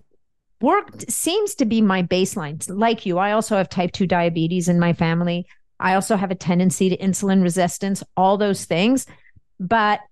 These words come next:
and like you, the high fat, it didn't, it didn't work that well for my body. So we have to kind of find that middle ground kind of thing. But so finding that, that core or that,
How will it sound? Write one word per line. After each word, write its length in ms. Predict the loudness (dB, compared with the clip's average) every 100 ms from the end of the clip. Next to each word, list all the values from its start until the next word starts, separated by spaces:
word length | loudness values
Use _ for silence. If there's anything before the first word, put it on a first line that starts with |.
| _
and 180 | 0 2
like 280 | 2 0 0
you, 180 | 0 2
the 120 | 0
high 280 | 0 -2 -2
fat, 420 | -2 -2 -2 -4 -8 -16 -4
it 240 | -4 0
didn't, 460 | 0 4 4 2 0 _ _
it 180 | -2 0
didn't 540 | 0 2 0 -2 -2 0
work 360 | 0 0 -2
that 220 | -2 -2 0
well 220 | 0 0
for 160 | -2
my 220 | 0 0 2
body. 480 | 2 2 0 -4 -8 -20 -20 _ _
So 220 | -2 0
we 160 | 2 2
have 140 | 0
to 100 | -2
kind 300 | -4 -4 -4
of 80 | -4
find 480 | -2 0 0 0 -2
that 180 | -2 -4 _ _ _ -2
middle 480 | 0 2 0 0 0
ground 680 | 0 0 0 0 0 -2
kind 240 | -2 0 0
of 80 |
thing. 300 | 0 -2 -2 -8 _ -20 _ _
But 460 | -4 0 2 0 -4
so 180 | 0 0
finding 680 | -2 -2 0 0 0 0 2
that, 320 | 2 0 -4 -8
that 320 | -2 0 -2 _
core 760 | -10 -2 2 4 4 0 -4 -14 _ _ _ 0
or 180 | 2
that, 360 | 2 2 0